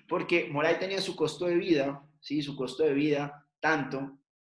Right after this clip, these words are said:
cuando s-, pagó todo lo que debía, vendiendo el carro, vendiendo la, todo lo que yo tenía, me quedó un número negativo. Yo estaba muriendo. Hay otros que el ejercicio da muy, muy igual, ¿sí?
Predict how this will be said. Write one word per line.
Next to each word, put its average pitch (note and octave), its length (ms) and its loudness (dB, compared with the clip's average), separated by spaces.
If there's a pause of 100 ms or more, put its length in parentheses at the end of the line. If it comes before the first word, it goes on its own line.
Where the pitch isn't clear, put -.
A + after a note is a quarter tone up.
(180)
cuando B2+ 320 -2
s-, - 220 -8
pagó C3 340 0
todo D#3+ 200 8
lo D#3+ 120 6
que D#3+ 120 2
debía, D3 480 4
vendiendo B2 400 -4
el B2+ 120 -4
carro, C#3 340 0
vendiendo A#2+ 340 -4
la, C3 200 -2
todo C#3+ 180 0
lo C#3+ 120 -2
que D#3+ 100 -6
yo D3+ 120 -6
tenía, D3 500 -2 (220)
me C#3 240 -2
quedó C3 320 2
un D3 140 0
número C#3 280 -2
negativo. A2+ 480 -8 (480)
Yo C3+ 100 -8
estaba D#3+ 520 -2 (240)
muriendo. A#2 520 -6 (300)
Hay F#3+ 220 2
otros - 640 0
que G#3 80 -2
el G3+ 80 0
ejercicio F#3+ 840 -2 (380)
da A3+ 120 -4
muy, F3+ 280 -2
muy E3 240 0
igual, B3+ 500 2
¿sí? - 400 -6